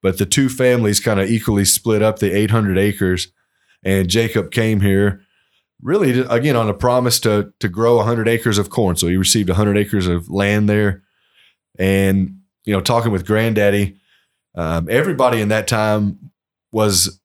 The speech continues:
uh, i-, if, if you were a farmer, you were a distiller, because if you're growing grain,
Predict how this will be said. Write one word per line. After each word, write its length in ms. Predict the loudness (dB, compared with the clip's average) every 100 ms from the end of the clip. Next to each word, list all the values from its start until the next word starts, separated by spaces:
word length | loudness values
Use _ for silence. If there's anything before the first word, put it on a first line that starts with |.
| -18
uh, 100 | -16
i-, 40 | -8 -2 0 0
if, 180 | -2 0
if 240 | -2 0
you 120 | -2
were 200 | 2 2
a 120 | 0 -2
farmer, 760 | -4 0 0 0 -2 -2 -4 _ _
you 180 | -2 0
were 160 | 2 2
a 80 |
distiller, 580 | 0 -2 0 0 0 -4
because 560 | -4 -2 0 2 0 -2
if 180 | -6 -4
you're 100 | -4
growing 340 | 0 0 0 0
grain, 500 | 0 0 0 -4